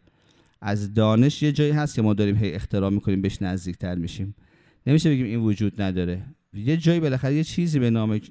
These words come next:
علم مطلق یا زیبایی مطلق یا قدرت مطلق یا سرعت مطلق وجود داره، ما الان می‌طلبیمش. یه چیزی هست به این، اگر نبود که ما بهش نزدیک نمی‌شدیم، بشر داره بهش نزدیک می‌شه. همین که می‌طلبدش یعنی هست.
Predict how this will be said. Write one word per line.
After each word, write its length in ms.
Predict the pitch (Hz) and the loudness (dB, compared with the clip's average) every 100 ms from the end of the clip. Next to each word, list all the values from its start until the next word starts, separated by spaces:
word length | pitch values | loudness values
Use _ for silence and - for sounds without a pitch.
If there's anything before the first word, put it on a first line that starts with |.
| _ | _
علم 300 | 110 117 110 | -2 2 4
مطلق 520 | 110 107 123 135 151 - - _ _ | 2 0 -2 -2 -4 -10 -20 _ _
یا 100 | 107 | -2
زیبایی 460 | 110 110 107 107 107 | 0 0 0 0 0
مطلق 540 | 107 104 117 123 143 - _ _ - | 0 -2 -6 -4 -6 -8 _ _ -10
یا 100 | 107 117 | -4 0
قدرت 340 | 107 110 107 | 0 0 0
مطلق 580 | 107 107 - 120 139 151 _ _ - | 0 -2 -4 -4 -4 -8 _ _ -10
یا 120 | 110 | -8
سرعت 400 | - 107 - 107 | -4 -4 -4 -4
مطلق 540 | 107 104 - 120 139 156 _ _ _ _ _ | -2 -2 -4 -4 -4 -6 _ _ _ _ _
وجود 400 | - 120 120 175 | 2 4 6 6
داره، 200 | 180 180 | 4 -2
ما 120 | 175 165 | 0 0
الان 140 | 160 | 2
می‌طلبیمش. 680 | 151 127 104 98 101 104 - _ _ _ _ _ _ _ _ _ _ _ _ _ _ - | 2 0 0 -2 -4 -6 -12 _ _ _ _ _ _ _ _ _ _ _ _ _ _ 0
یه 140 | 143 | 2
چیزی 340 | - 151 151 156 | 4 2 2 2
هست 320 | 151 147 - | 2 0 0
به 60 | |
این، 220 | 101 92 - | 0 -2 -4
اگر 240 | 123 123 117 | -2 0 0
نبود 340 | 120 120 147 | 0 2 2
که 100 | 160 | 2
ما 60 | 147 | 0
بهش 200 | 147 - | 0 0
نزدیک 340 | 123 120 135 175 | -2 -2 -4 -2
نمی‌شدیم، 420 | 175 139 120 117 | 0 0 0 -2
بشر 260 | 110 131 | -2 -2
داره 140 | 131 123 | 0 0
بهش 200 | 131 135 | 0 -2
نزدیک 360 | 110 110 123 | -4 -2 -4
می‌شه. 180 | 104 92 | -6 -6
همین 240 | 117 156 170 | -2 -2 0
که 100 | 160 | 4
می‌طلبدش 840 | 139 127 131 131 131 131 175 - | 2 2 -2 0 0 0 -2 -2
یعنی 160 | 113 | -4
هست. 420 | 107 85 - - | -6 -10 -14 -20